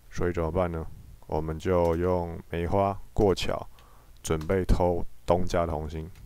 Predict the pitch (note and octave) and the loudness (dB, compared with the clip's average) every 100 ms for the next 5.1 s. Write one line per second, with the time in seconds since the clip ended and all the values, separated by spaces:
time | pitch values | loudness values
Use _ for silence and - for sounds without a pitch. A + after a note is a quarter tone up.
0 | - - - - - - - - E2+ E2 | -18 -20 -20 -20 -20 -20 -20 -8 -6 -4
1 | - - - - - - - - - - | -4 -8 -8 -14 -16 -20 -20 -20 -10 -2
2 | F2 F2 D#2+ - - - - E2 E2+ - | 0 2 2 -2 -16 -20 -10 -8 -6 -8
3 | - - - - - - - D#2+ D#2+ - | -10 -16 -18 -20 -20 -20 -12 -8 -6 -8
4 | - - - - - - E2 F2 E2+ E2+ | -8 -18 -18 -20 -20 -6 -2 0 2 2
5 | - | 0